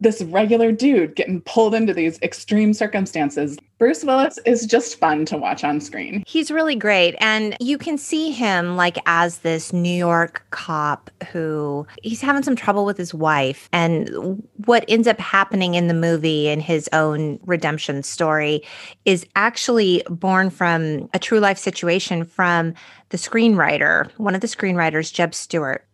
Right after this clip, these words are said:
Speaker 2: So he took the job of adapting the book into the screenplay because he needed the money, plain and simple. And he was working hard on the script and he was, like, never home.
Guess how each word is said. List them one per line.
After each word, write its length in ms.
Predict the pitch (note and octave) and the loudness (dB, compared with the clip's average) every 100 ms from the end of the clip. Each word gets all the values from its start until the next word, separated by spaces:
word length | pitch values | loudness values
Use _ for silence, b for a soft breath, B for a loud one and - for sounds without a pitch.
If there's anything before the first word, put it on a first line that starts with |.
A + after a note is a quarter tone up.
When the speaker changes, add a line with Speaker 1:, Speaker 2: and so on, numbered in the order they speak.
| _ - | _ -6
Speaker 2:
So 180 | - G3 | 0 2
he 200 | G3+ C4+ | 2 2
took 220 | D#4 - | 0 0
the 100 | A#3+ | 2
job 380 | F#3 E3 D#3+ - | 4 4 2 0
of 100 | E3 | -2
adapting 600 | D#3+ D#3 D3 - F3 E3 | -2 0 0 0 -2 -2
the 140 | D3+ D#3 | -2 -2
book 320 | D3+ D3+ D3+ | 2 2 2
into 220 | D#3+ D3+ | -8 -8
the 80 | - | -10
screenplay 680 | D3+ D#3 C3+ - C#3+ B2 B2 | -10 -8 -8 -6 -2 -2 -2
because 240 | - F3 | -4 -4
he 60 | D#3+ | -2
needed 300 | D#3 D3 C#3+ | -2 -2 -2
the 60 | C#3 | -2
money, 360 | B2+ G#2+ - - | -2 -2 -8 -6
plain 220 | F#3 D3+ | 0 0
and 140 | C3 | 0
simple. 400 | C#3+ B2 - C#3+ _ - | -4 -4 -2 -2 _ -2
And 420 | F3+ F3 E3 E3 - | 2 4 2 0 -4
he 200 | G3 A3+ | 0 2
was 160 | G#3 G3 | 2 -2
working 340 | G3+ G#3+ B3 | 0 2 2
hard 300 | F#3+ E3+ F#3+ | 2 2 4
on 100 | G3+ | 2
the 80 | F3+ | 0
script 380 | - D#3 D#3+ E3 | -2 0 0 0
and 80 | |
he 80 | D#3 | -6
was, 100 | D#3 | -2
like, 160 | D3+ D3+ | -4 -2
never 400 | C#3+ C#3+ G3 G#3+ | -6 -2 0 0
home. 800 | G#3+ - D3+ D#3 D#3 D#3 D#3 | -2 -6 -2 0 0 -2 -4